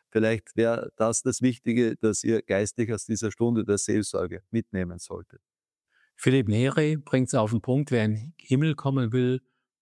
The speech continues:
Speaker 2: der soll versuchen, heilig zu werden.
Speaker 1: Ja, Philipp Neri, das war ein sehr lustiger Heiliger. Also d-, Heiligkeit ist ja, also im Himmel kannst du nur sein, wenn du heilig bist. Und heilig bist du dann, wenn die Heiligkeit Christi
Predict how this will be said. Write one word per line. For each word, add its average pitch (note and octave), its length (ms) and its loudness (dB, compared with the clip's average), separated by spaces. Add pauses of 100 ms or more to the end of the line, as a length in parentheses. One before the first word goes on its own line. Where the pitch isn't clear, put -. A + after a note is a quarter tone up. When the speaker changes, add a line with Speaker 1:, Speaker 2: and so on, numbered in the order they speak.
(100)
Speaker 2:
der A2+ 240 2
soll A#2 220 0
versuchen, A#2+ 500 -2
heilig B2+ 320 -2
zu F2 180 -6
werden. E2+ 300 -6 (1500)
Speaker 1:
Ja, A#2+ 260 2 (180)
Philipp B2 340 0
Neri, A2+ 380 2
das G#2+ 200 0
war G#2+ 220 2
ein G2+ 80 0
sehr G#2+ 180 0
lustiger A2 540 0
Heiliger. A2+ 560 0
Also G#2+ 240 -2
d-, - 140 -8
Heiligkeit C#3 760 0
ist C#3 160 -2
ja, B2+ 120 2 (260)
also B2 260 2
im A#2+ 220 0
Himmel E3 320 0
kannst C#3 320 -4
du C#3+ 80 4
nur C#3+ 160 2
sein, C3 220 0
wenn B2+ 140 2
du A#2 140 0
heilig F2 400 -2
bist. - 280 -16 (180)
Und G#2 200 -2
heilig C#3 400 0
bist C3+ 240 -2
du A2 60 -2
dann, A#2 360 0
wenn B2+ 160 0
die G2 180 -6
Heiligkeit A#2+ 720 -2
Christi C3 540 -4